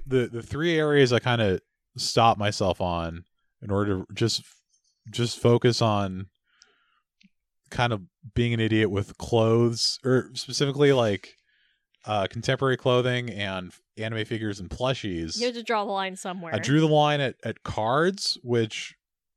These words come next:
Speaker 1: could have gone, I mean,
Speaker 2: Could have gotten ugly. <laughs>
Speaker 1: could have gotten ugly 'cause it's like you're, you know, looking at, like,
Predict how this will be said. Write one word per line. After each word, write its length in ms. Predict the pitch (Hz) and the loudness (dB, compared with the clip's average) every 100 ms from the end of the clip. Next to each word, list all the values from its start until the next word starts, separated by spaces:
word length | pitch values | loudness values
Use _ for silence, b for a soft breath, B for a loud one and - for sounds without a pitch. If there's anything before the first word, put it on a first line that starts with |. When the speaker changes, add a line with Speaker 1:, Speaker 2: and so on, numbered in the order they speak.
| _ - | _ -2
Speaker 1:
could 180 | 156 | 2
have 220 | 156 135 - | 4 2 4
gone, 300 | 123 113 107 | 4 4 0
I 140 | 135 147 | -2 2
mean, 320 | 151 135 117 | 2 0 -6
Speaker 2:
Could 140 | 294 | -6
have 60 | 269 | -2
gotten 220 | 247 214 | -2 -2
ugly. 360 | 208 196 196 226 | -6 -6 -8 -6
<laughs> 40 | |
Speaker 1:
could 140 | - 170 | 2 6
have 80 | |
gotten 220 | 190 185 160 | 8 8 8
ugly 300 | 165 147 131 | 6 6 4
'cause 160 | 131 | 2
it's 140 | 120 131 | 2 2
like 120 | 123 | 4
you're, 180 | 127 120 107 - | 2 -2 -6 -8
you 100 | 147 | -4
know, 140 | 135 110 | -2 0
looking 320 | 110 120 139 | 0 0 -2
at, 160 | 123 107 | -2 -2
like, 440 | 107 95 - - | -2 -2 -6 -20